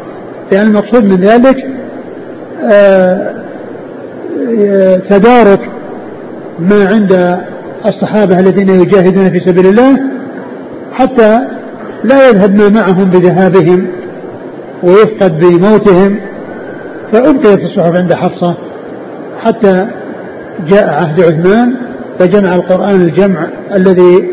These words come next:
آه، آه، انتهى إلى، الذي هو بأيدي الناس من عهده، واستمر على ذلك وإلى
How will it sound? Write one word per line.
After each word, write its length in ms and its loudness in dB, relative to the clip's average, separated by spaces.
آه، 640 0
آه، 1300 0
انتهى 500 2
إلى، 220 2
الذي 360 4
هو 60 4
بأيدي 360 2
الناس 360 2
من 160 4
عهده، 600 4
واستمر 420 0
على 220 2
ذلك 400 2
وإلى 560 2